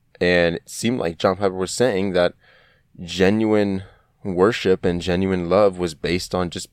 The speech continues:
pure emotion. And that led, I'm just gonna be honest, without getting too explicit, I'm not gonna give too much detail here, but it led to me just being depressed. It led to me being confused. It caused me to have anxiety.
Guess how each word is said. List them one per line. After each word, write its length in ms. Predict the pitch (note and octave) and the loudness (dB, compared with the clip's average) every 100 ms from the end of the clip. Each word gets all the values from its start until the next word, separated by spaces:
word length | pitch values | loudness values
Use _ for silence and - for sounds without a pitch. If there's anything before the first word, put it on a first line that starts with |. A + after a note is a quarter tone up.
| _ | _
pure 240 | - F2 G2+ | -4 0 0
emotion. 600 | E2+ A#2+ - A#1 G#1 _ F2 | 2 -2 -4 -12 -16 _ -2
And 500 | F2 E2+ E2+ D#2+ - _ - | 0 2 0 -4 -16 _ -4
that 340 | F#2 G#2 D#2+ | 2 4 2
led, 440 | F2+ F#2+ A#2+ A2+ - _ _ _ - | 2 2 2 -2 -14 _ _ _ -6
I'm 100 | F#2+ | -6
just 140 | - | -2
gonna 140 | G#2+ | -2
be 140 | F#2 F2 | 0 0
honest, 480 | A#2 G2+ E2+ - - | 2 2 -2 -6 -6
without 440 | - G2 G2 - | 2 4 2 0
getting 280 | - G2 F2+ | -2 -2 -2
too 520 | - G#2 G2+ G2 F2+ - _ _ _ - | -4 -4 -2 -2 -6 -10 _ _ _ -6
explicit, 720 | F2+ - - G2 - F2 D#2+ | -6 -6 -2 -2 0 -2 -2
I'm 100 | F#2 | 0
not 160 | G2+ | 0
gonna 300 | A2+ G2+ F2 - - - | 0 0 -2 -8 -20 -4
give 240 | F#2+ F2+ | -2 -2
too 180 | - G#2 | -4 -2
much 240 | G2+ - | -2 -2
detail 440 | - G2+ - E2 D#2 | -6 -6 -6 -8 -8
here, 360 | D#2 D2+ D#2 - _ _ _ _ _ _ - | -6 -6 -6 -8 _ _ _ _ _ _ 2
but 100 | G#2+ | 4
it 120 | F#2 | 4
led 240 | F2+ G#2 | 2 2
to 100 | - | 0
me 180 | G2 G2 | -2 -2
just 240 | F#2+ F2+ - | -2 -6 -4
being 280 | G#2+ G2+ | -2 -2
depressed. 800 | F2 - - A#2 - - - - _ _ | -6 -10 -2 2 2 -2 -10 -14 _ _
It 80 | F2+ | -2
led 160 | F2+ F#2 | 0 0
to 80 | A#2+ | -2
me 60 | |
being 260 | F2 F#2+ F#2 | -4 -2 -4
confused. 840 | - E2 - - F2+ G#2 C3 - - _ _ _ - | -6 -14 -12 -6 -2 -2 -4 -10 -18 _ _ _ -2
It 160 | F2 - | -2 0
caused 340 | G2+ G2 G2 | 2 2 2
me 160 | G2 F#2+ | -2 -2
to 140 | F2 | -6
have 220 | F2+ F#2 | -4 -4
anxiety. 720 | E2 D#2 D#2+ D#2 F#2+ A#2+ D3 | -4 -4 -2 0 2 0 -6